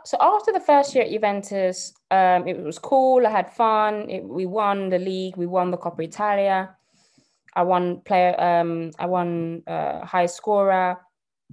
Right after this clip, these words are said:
And then obviously I wanted to stay. I signed a two-year deal anyway.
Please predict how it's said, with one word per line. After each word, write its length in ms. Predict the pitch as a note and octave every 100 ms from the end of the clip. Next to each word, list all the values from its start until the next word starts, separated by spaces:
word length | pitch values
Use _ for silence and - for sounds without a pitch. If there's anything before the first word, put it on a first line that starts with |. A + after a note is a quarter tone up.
| _ _ _ _ _ - _ _ _ -
And 160 | G#3+ A3
then 460 | G#3+ G#3 G3+ G3+ -
obviously 300 | C4+ B3 G3
I 40 |
wanted 280 | F#3+ F#3 F3+
to 80 | F3+
stay. 560 | - G3 F#3+ F#3+ F#3+ -
I 80 | F#3
signed 260 | A#3 A3
a 60 | F#3+
two-year 300 | - F#3 E3
deal 220 | E3 D#3
anyway. 520 | F3+ F3 E3 D#3+ D#3